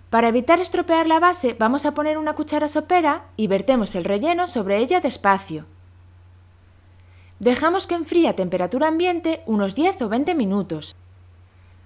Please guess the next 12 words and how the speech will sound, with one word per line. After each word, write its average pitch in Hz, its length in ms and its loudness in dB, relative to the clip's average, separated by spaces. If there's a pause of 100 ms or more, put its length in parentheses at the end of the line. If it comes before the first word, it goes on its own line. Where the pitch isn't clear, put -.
Tapamos 269 440 2
con 233 160 0
papel 254 300 2
film 202 360 -2 (140)
y 202 80 -2
refrigeramos 196 840 0
en 180 40 -4
el 170 120 -4
frigorífico 254 680 0
mínimo 330 400 0
cuatro 233 380 2
horas, 160 340 -2